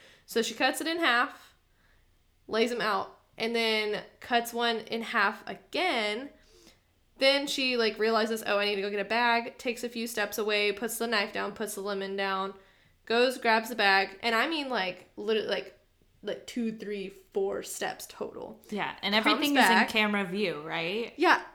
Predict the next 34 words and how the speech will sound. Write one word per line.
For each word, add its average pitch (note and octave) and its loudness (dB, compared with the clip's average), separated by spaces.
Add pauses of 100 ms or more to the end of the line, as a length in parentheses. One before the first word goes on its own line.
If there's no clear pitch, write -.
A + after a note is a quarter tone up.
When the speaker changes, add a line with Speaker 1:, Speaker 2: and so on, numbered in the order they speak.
(200)
Speaker 1:
Oh, C#4+ 8
all C4+ 10
of A4 8
it's - 4
caught D#4 2
on A#3 -2
camera. G3+ -2 (260)
Yes. - -4 (140)
Good A#3 -2
point. F#3+ -6 (560)
Um, G3+ 4 (220)
and A3+ 2
then A3 0
she D4+ 0
goes D#4+ 0
to F#4 -2
put E4+ -2
the C4 2
lemon G#3 0
in D4+ -4
the B3+ 0
bag, G3 2 (720)
and B3 2
you A#3 0
just B3+ -4
see D4+ 2
her D4 2
look G#3 -2
at C#4+ 6
it F#4 -2
and B3+ -2
is A#3 0
like, G3+ -2 (760)
"What?" F#3+ -6